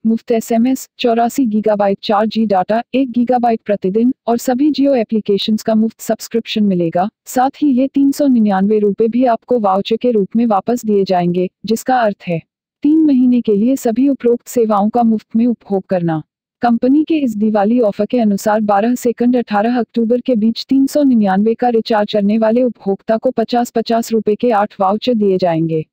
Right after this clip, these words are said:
जिन्हें भविष्य में वो Jio रिचार्ज करने के लिए प्रयोग में ले सकते हैं। एक समय पर आप केवल एक ही पचास रुपए का वाउचर लगा सकते हैं, जिसका अर्थ है ये पूरे पैसे आपको आठ रिचार्ज करान पर वापस मिल जाएंगे,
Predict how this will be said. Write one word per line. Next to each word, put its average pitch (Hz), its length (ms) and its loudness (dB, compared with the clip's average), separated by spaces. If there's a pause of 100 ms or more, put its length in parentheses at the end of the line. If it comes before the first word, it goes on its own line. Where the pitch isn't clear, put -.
(300)
जिन्हें 269 380 2
भविष्य 240 400 0
में 311 180 2
वो 254 180 2
Jio 220 280 2
रिचार्ज 214 420 0
करने 196 300 0
के 202 140 -2
लिए 220 180 0
प्रयोग 185 420 0
में 208 140 2
ले 226 140 2
सकते 185 360 -4
हैं। 165 200 -2 (180)
एक 277 180 -2
समय 247 300 0
पर 262 180 0
आप 226 200 -2
केवल 233 320 0
एक 262 200 -2
ही 254 80 0
पचास 208 440 -2
रुपए 208 240 0
का 220 160 0
वाउचर 196 380 0
लगा 190 240 0
सकते 175 320 -6
हैं, 175 240 -2 (180)
जिसका 240 340 -2
अर्थ 240 280 -2
है 226 140 0
ये 262 160 0
पूरे 240 280 0
पैसे 233 320 -2
आपको 226 340 -2
आठ 208 260 -2
रिचार्ज 190 340 -2
करान 165 420 -4 (440)
पर 269 140 2
वापस 220 420 -2
मिल 233 140 2
जाएंगे, 202 480 0